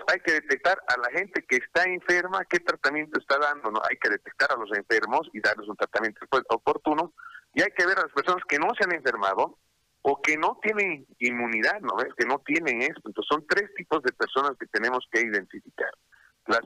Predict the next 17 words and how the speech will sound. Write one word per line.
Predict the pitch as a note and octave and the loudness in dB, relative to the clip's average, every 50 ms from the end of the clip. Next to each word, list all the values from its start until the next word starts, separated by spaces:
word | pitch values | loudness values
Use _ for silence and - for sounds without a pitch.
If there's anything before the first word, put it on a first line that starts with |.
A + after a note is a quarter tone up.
| - | 0
personas | C3 C3 - - E3+ E3+ D#3+ D3 B2 - - - _ _ _ _ _ - | -4 -2 0 2 2 2 2 2 0 -2 -4 -12 _ _ _ _ _ -12
que | - - | -8 -2
son | - E3 F3 G3+ | 0 2 2 2
susceptibles | - - D3 - C3 A#2 - - - B2 A#2+ A2+ G#2+ F#2+ | 0 -2 -2 0 -2 -2 0 0 0 2 2 0 0 0
de | G#2 | 0
enfermar, | G2+ - - G2 G#2+ G#2+ A2 B2 C#3+ - - _ _ _ _ _ _ | 0 0 0 -2 0 0 0 0 -2 -2 -6 _ _ _ _ _ _
las | - G#2+ G#2+ - - | -2 0 0 0 0
personas | - - - D#3+ C#3+ C#3+ B2 G#2+ - - | 0 0 2 0 0 0 0 -2 -2 0
enfermas | - A#2+ A2+ A#2 A#2 - C3 C3 B2+ B2 C#3 E3+ F3+ - - | 0 2 0 2 2 0 0 2 0 0 -2 -4 -4 -6 -6
y | - | -2
las | A#2 A2 G#2+ - | 0 0 0 0
personas | - A2 - - - A2+ A2+ A2+ A2+ - | -2 -4 -2 0 0 2 2 2 0 -2
que | - - - | -4 -6 -2
son | - A2+ A2+ | 0 0 2
inmunes. | A#2+ B2+ D3+ F#3 G#3+ G3+ D3 - _ _ _ _ _ _ _ _ _ _ _ _ _ - | 0 0 0 0 0 -2 -4 -8 _ _ _ _ _ _ _ _ _ _ _ _ _ -2
Eso | - B3 - E3+ - | -2 -2 0 -2 -2
tenemos | - B2+ A#2+ C#3 D3 C#3+ C#3+ | 0 0 0 0 0 -2 -2